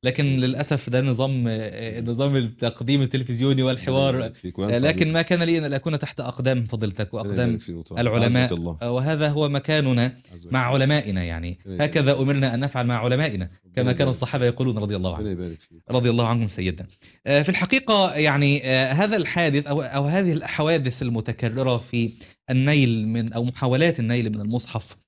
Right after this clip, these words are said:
Speaker 1: آه، هي لن تنال أبدًا من كلام الله سبحانه وتعالى، بل نقول لهذا الذي يتطاول على المصحف الشريف كما يقول القائل: أحرقت قلبك أيها المتطرف،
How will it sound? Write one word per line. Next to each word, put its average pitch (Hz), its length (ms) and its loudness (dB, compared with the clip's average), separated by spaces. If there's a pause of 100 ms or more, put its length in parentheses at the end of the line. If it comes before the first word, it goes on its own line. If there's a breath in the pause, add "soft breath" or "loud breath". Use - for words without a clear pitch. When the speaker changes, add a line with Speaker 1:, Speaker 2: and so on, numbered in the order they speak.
(480)
Speaker 1:
آه، 127 640 4 (440)
هي 214 180 4
لن 247 260 2
تنال 170 340 2
أبدًا 131 320 0
من 113 140 0
كلام 117 340 0
الله 104 180 0
سبحانه 92 380 -8
وتعالى، - 240 -14 (640)
بل 143 300 2
نقول 147 460 2
لهذا 123 360 2
الذي 113 540 0 (240)
يتطاول 127 480 0
على 110 160 0
المصحف 120 300 -4
الشريف 110 560 -4 (360)
كما 139 240 2
يقول 120 640 0
القائل: 110 680 -2 (1000)
أحرقت - 420 -2
قلبك 143 640 0 (340)
أيها 151 320 2
المتطرف، 107 760 -2